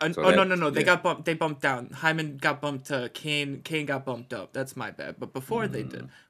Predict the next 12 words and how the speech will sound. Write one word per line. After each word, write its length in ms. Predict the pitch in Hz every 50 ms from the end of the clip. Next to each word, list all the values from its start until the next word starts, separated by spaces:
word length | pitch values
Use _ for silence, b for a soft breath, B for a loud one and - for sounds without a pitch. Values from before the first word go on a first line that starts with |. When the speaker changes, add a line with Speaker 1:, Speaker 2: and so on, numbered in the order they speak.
| b -
Speaker 1:
But 120 | 139 143
hey, 240 | 160 190 208 185 143
now 260 | 127 123 135 147 147
Hyman 380 | 139 151 143 151 170 180 170 156
takes 300 | - - 139 143 135 -
the 100 | 131 123
shots 420 | - - 160 208 269 262 - -
on 120 | 139 113 131
his 240 | 135 113 - - 120
line, 420 | 117 107 78 60 - - - 165
so 400 | - - - - 131 123 113 113
Speaker 2:
Exactly. 600 | 110 - 78 73 73 73 69 - 71 69 60 -